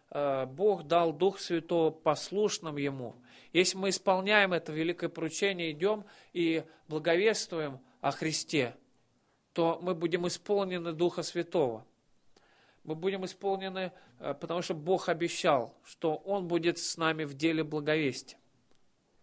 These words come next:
А, и далее, э, апостолы,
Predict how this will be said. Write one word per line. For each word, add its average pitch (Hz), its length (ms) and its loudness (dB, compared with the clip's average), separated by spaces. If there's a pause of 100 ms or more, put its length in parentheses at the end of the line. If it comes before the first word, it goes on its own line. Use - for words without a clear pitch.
(1300)
А, 143 140 -4
и 165 140 -6
далее, 208 380 4
э, 156 580 4
апостолы, 175 840 4